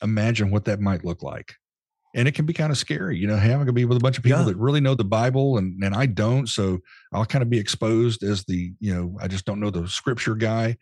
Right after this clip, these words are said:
Speaker 2: Yes.
Speaker 1: Uh, you know, I don't know what happens. Are they gonna ask me to pray out loud or,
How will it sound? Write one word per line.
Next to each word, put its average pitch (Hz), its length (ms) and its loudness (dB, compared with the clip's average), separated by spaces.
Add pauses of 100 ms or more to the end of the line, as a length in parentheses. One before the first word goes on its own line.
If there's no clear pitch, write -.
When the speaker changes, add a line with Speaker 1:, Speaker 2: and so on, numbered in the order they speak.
Speaker 2:
Yes. 101 320 -4
Speaker 1:
Uh, 95 360 0
you 107 120 -2
know, 101 200 -2
I 101 100 -2
don't 113 180 2
know 110 80 2
what 104 160 0
happens. 113 440 2
Are 107 60 2
they 104 80 0
gonna 104 140 2
ask 113 180 2
me 113 60 2
to 92 80 0
pray 139 340 0
out 127 140 0
loud 120 420 2
or, 90 180 2